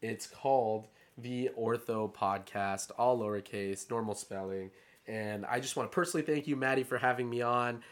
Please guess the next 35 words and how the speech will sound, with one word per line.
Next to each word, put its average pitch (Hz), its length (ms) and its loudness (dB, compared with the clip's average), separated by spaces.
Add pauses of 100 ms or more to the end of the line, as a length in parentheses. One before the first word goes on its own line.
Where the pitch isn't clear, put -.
(100)
I - 80 2
think 110 140 -4
we 107 80 -2
had 101 80 0
a 101 40 -4
great 107 280 -4
discussion 107 500 -4
today, 101 460 -2 (260)
and 104 160 -2
I'm 101 120 -6
so 143 180 2
excited 113 580 0
for - 120 -10
these 101 180 -4
mashups, 110 640 -2
and 104 80 -4
I 104 60 -4
hope 107 260 -6
that 110 160 -4
there 104 160 -4
can 101 160 -6
be 98 100 -8
more 101 320 -2
exci-, 104 460 -4 (100)
assignments 120 580 0
like 98 160 -4
this 101 280 -6 (240)
in 110 80 -6
the 107 80 -4
future 107 400 -6
for 98 260 -8
people 95 440 -6
in 95 240 -6
our 95 180 -6
tracks. - 640 -2